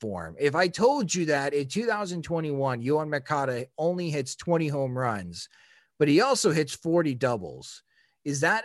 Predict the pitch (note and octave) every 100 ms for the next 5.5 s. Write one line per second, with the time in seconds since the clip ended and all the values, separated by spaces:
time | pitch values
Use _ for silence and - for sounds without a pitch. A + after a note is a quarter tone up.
0 | G#3 F3+ E3+ E3+ E3 _ - - E3+ E3+
1 | A#2+ G#2 G2 - C3+ C3 C3 C#3+ D3 C#3
2 | C3 C#3 B2+ A#2+ A2 C3+ B2+ A#2 A2 G#2
3 | A#2+ A2+ A2 A2 G#2 G#2 - A#2+ A2+ G#2+
4 | - A#2+ A2+ G#2+ G#2 G2 - F#2+ - E2
5 | D2+ G#1+ - -